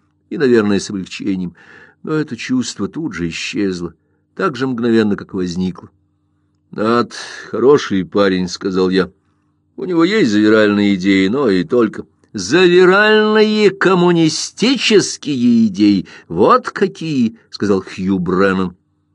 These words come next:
Его старший брат служил на флоте, и последнее письмо от него пришло из Южно-Китайского моря. Хью не терпел мирников.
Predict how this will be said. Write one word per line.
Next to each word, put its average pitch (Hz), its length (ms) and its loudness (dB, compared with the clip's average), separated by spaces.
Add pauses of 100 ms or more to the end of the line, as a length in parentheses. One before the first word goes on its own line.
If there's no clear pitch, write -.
(1400)
Его 214 180 -2
старший 180 520 0
брат 156 260 -2
служил 147 340 -6
на 151 140 -6
флоте, 101 480 -4 (720)
и - 60 -10
последнее 120 580 2
письмо 127 520 0
от 120 160 0
него 98 160 0
пришло 98 320 -4
из 98 180 0
Южно-Китайского 107 1080 -4
моря. 95 380 0 (280)
Хью 113 420 -6
не 113 160 -2
терпел 127 460 -4
мирников. 92 640 -4